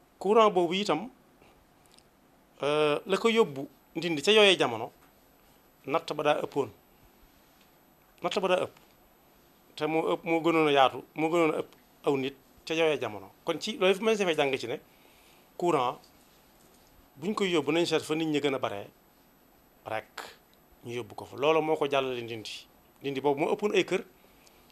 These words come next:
yeneen dëkk yi wër Touba. Courant boobu doon ñëw Touba it ci la Mbàkke ak Njaaréem ak dëkk yi ci des yépp fa la jaar, ñu soog fee amaal, ñu soog caa amaale courant ba ci Nduloog yépp. Waaye ci ay jamonoom it ci la Touba ami mbedd,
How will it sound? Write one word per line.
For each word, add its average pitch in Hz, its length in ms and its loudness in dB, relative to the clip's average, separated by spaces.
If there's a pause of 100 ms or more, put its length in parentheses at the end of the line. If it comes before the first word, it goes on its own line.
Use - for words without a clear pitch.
(120)
yeneen 147 220 0
dëkk - 180 -4
yi 139 80 -2
wër 131 140 -2
Touba. 104 340 -8 (1040)
Courant 160 220 2
boobu 160 180 4
doon 160 140 2
ñëw 147 160 4
Touba 123 260 0
it 139 80 -6
ci - 80 -6
la 147 120 2
Mbàkke 127 340 -2
ak 135 160 -12
Njaaréem 131 560 0
ak 143 100 -4 (220)
dëkk 143 220 -6
yi 127 140 -10
ci 120 160 -12
des 117 240 -10
yépp 160 340 -4 (280)
fa 151 80 2
la 143 140 4
jaar, 127 220 2
ñu 120 120 -6
soog 117 160 -10
fee 120 160 -8
amaal, 113 280 -8
ñu 135 120 -12
soog 139 180 -8
caa 131 160 -4
amaale 120 260 -4
courant 107 260 -12
ba 123 100 -14
ci 139 100 -8
Nduloog 127 280 -6
yépp. - 140 -10 (1600)
Waaye 156 260 2
ci - 80 -6
ay 185 160 0
jamonoom 135 400 0
it - 380 -12 (840)
ci 147 120 -4
la 147 100 4
Touba 147 340 2
ami 147 180 -2
mbedd, 139 280 0